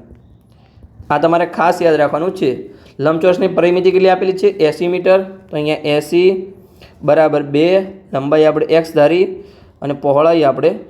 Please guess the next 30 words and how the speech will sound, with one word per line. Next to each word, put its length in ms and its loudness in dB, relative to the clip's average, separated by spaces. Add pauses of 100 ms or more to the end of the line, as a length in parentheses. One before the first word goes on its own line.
શોધવાની 480 -2
છે. 260 -10 (1120)
હવે 220 4
આ 40 2
બે 240 0
ભા-, 400 -6
ભાગાકારમાં 480 -2
જશે, 200 -4
બરાબરની 380 2
પેલી 180 -4
સાઈડ 180 0
જશે, 220 -4
તો 280 -4 (160)
એંસી 220 -2
ભાગ્યા 360 2
બે 340 0 (640)
બરાબર 360 2 (120)
એક્સ 320 0
પ્લસ 500 -2 (1300)
પહોળાઈ. 480 2 (1300)
હવે 180 2 (300)
એંસી 260 2
ભાગ્યા 260 2
બે 120 -2
કેટલા 140 2
થશે? 280 -2
ચાલીસ. 560 0 (160)
તો 100 -4
ચાલીસ 500 0
બરાબર 480 2